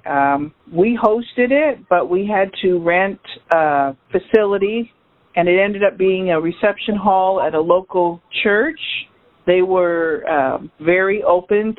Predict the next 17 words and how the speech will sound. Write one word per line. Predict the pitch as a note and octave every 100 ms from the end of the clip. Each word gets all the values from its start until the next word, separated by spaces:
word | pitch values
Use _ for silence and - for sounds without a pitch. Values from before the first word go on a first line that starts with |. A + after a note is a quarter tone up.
| F#3+
to |
what | E3+ F3 -
we | F#3
were | F3 D#3
doing, | D#3+ E3+ G3+ A#3+ C#4 - _ _ _
and | E3 D#3+ D3+ D3+ D#3 -
so | F#3+ E3+ E3 E3+ E3
we | F3 F#3
ended | F#3+ G3+ G3+
up | F#3+
having, | F#3+ G3+ F#3+ G3 G3 F#3+ - _ -
oh, | F#3 F#3
about | G3 F#3 -
fifty | A3 G#3+ G#3 -
some | G3+ G3+
people | - A3 - G#3
there | G#3 G#3 G#3 G#3 G#3+